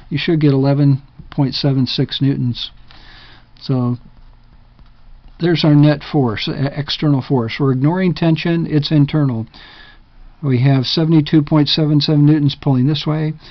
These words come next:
Friction is opposing that. This weight is opposing this motion. The total mass is twelve kilograms. And then we have our acceleration to be calculated. So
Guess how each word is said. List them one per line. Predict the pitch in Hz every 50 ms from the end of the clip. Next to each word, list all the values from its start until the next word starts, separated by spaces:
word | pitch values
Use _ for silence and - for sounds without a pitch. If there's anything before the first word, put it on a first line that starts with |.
| - - - - - - -
Friction | 165 160 - - 165 156
is | 151 147 139 139
opposing | 143 - - 156 156 147 147 156 147 147
that. | 147 147 147 151 151 147 - - - - - 143 147 - - -
This | 170 147 151 151 147 -
weight | 151 151 151 151 151 143
is | 143 127 139
opposing | 135 - 147 143 147 143 143 151 143 143 143 143 -
this | 156 143 135 - - -
motion. | 139 143 139 - - 147 147 147 147 - - - - - - - - - - - - _ - - - -
The | 202 147 -
total | - - 170 170 165 160
mass | 156 151 156 160 160 160 156 143 -
is | 139 127 -
twelve | - - 156 156 151 151 147
kilograms. | - 160 147 147 143 143 143 147 147 147 151 151 151 147 - - - - - - - - - - - - - _ - - - - - - - - _ _ _ - - - - - - - - - -
And | 135 131 135
then | 139 139
we | 139 135 127
have | 135 143 139 135 123
our | 139 135 135 131 131 131 131 165 - -
acceleration | 156 139 - - 160 147 143 143 139 143 135 - 151 131
to | 123
be | 127 123
calculated. | - - 156 156 147 147 - 151 147 151 151 156 160 151 165 165 160 - - - - - - - - - _ _ _ - - _ _ _ -
So | - 143 131 127 123